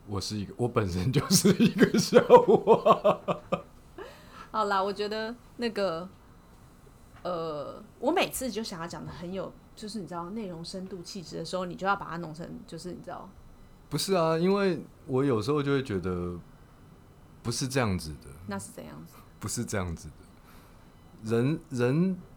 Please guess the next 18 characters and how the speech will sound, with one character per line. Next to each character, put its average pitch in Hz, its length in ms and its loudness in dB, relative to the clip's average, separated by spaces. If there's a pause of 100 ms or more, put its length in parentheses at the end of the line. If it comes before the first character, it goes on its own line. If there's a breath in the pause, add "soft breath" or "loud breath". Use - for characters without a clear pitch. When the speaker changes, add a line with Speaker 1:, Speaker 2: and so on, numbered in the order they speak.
(500)
Speaker 1:
就 180 160 2
是 170 320 0
生 156 260 2
活 104 400 0
除 101 240 -6
了 98 220 0
一 104 60 -4
些 101 400 -4
正 95 340 -2
经， 73 240 -10
其 95 160 -8
实 107 60 -4
还 107 120 -4
是 107 140 -8
要 113 180 -2
有 85 160 -4
一 85 60 -6
些 85 480 -6